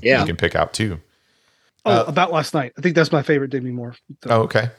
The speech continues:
Speaker 2: <laughs>
Speaker 1: That's a good one.
Speaker 2: That is a good one. Last but not least, I'm just gonna put in here for Brad. Um, we do get a surprise
Speaker 1: <laughs>
Speaker 2: from Digital Underground.
Speaker 3: Yeah, we do.
Speaker 2: Um,
Speaker 1: Yes.
Speaker 2: and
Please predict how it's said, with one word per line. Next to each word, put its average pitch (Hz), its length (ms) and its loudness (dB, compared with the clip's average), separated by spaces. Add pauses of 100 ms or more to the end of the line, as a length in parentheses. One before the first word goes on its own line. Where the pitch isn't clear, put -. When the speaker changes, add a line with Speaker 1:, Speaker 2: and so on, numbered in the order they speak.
(400)
Speaker 2:
<laughs> - 540 -14
Speaker 1:
That's 113 160 -4
a - 60 0
good 117 140 2
one. 101 260 -2
Speaker 2:
That 85 120 -4
is 98 100 -2
a - 20 -4
good 113 140 2
one. 80 160 -8 (540)
Last 127 280 -2
but 156 60 2
not 127 180 0
least, 107 260 0
I'm 101 80 0
just 98 140 -2
gonna 104 100 2
put 98 180 2
in 90 120 0
here 87 340 -2
for - 140 -6
Brad. 82 540 0
Um, 87 320 -2
we 101 120 0
do 131 300 0
get 107 400 2
a - 40 0
surprise 85 1000 -2 (220)
Speaker 1:
<laughs> 107 200 -6
Speaker 2:
from 92 420 0
Digital 117 440 0
Underground. 82 800 -4 (420)
Speaker 3:
Yeah, 170 220 0
we 170 100 4
do. 156 100 2
Speaker 2:
Um, 156 60 4
Speaker 1:
Yes. - 680 -2
Speaker 2:
and 98 400 2